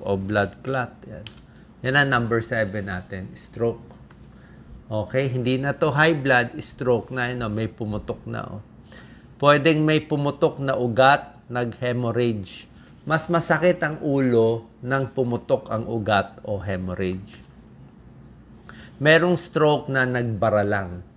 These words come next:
infarct. So, infarct, nagbara,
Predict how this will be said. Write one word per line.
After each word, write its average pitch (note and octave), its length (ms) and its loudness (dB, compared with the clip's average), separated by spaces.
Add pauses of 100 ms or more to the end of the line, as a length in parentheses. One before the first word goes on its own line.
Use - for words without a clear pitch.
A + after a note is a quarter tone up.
(120)
infarct. A2 720 -4 (720)
So, B2+ 480 4
infarct, D#3 560 2
nagbara, B2 880 2